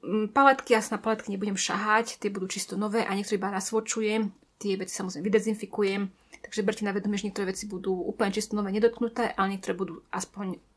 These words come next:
raz svočnuté. Čo treba urobiť, aby ste sa zapojili? Tak samozrejme odobrať tento kanál a poďalšie napísať mi do komentára, aká je vaša vysnívaná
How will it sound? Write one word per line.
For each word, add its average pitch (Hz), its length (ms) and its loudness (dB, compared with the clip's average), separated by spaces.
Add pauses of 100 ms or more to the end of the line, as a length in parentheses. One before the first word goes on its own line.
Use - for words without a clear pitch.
(260)
raz 190 400 -4
svočnuté. 202 640 0 (320)
Čo - 160 0
treba 233 160 8
urobiť, 202 240 6
aby - 80 -12
ste 190 80 -8
sa 147 160 -2
zapojili? 175 400 -6
Tak - 80 -4
samozrejme 196 480 -2
odobrať 190 480 -2
tento 190 240 -10
kanál 254 720 6
a 180 320 2
poďalšie 196 640 2
napísať 202 640 -2
mi 196 160 -2
do 180 400 -4
komentára, 190 1120 2 (480)
aká 294 480 8
je 208 160 2
vaša 208 480 0
vysnívaná 233 880 4